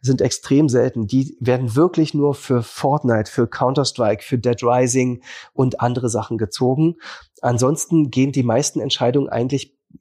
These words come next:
mit der ersten Entscheidung durch und werden nicht, äh, berufen von keiner Seite. Vielleicht haben wir so insgesamt zehn Berufungen im Jahr. Das heißt, der Staat oder die Industrie war in zehn Fällen unglücklich mit dem Ergebnis,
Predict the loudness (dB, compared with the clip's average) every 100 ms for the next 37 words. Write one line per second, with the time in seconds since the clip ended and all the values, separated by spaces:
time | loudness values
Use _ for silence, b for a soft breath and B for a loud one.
0 | -4 0 2 2 2 0 0 -4 0 0
1 | 2 -2 -8 -6 -2 0 2 2 0 0
2 | 2 2 -2 -2 -2 0 0 2 2 2
3 | 0 -10 -18 B B 0 2 2 2 2
4 | 0 -4 -2 -2 0 0 2 0 -2 0
5 | 0 0 B B B 0 2 2 0 0
6 | 2 0 -2 -4 -2 -2 -4 -6 0 2
7 | 2 2 2 0 0 -2 -2 0 0 0
8 | -4 -8 -2 -2 -2 -8 -2 -2 0 -2
9 | 0 0 -4 -10 B B 0 4 4 2
10 | 0 0 0 2 2 2 0 -2 -4 -4
11 | 0 2 2 0 B B -2 0 0 -2
12 | -2 2 2 0 0 0 2 2 2 0
13 | 0 -2 0 0 0 -2 -2 -4 -4 -8
14 | -8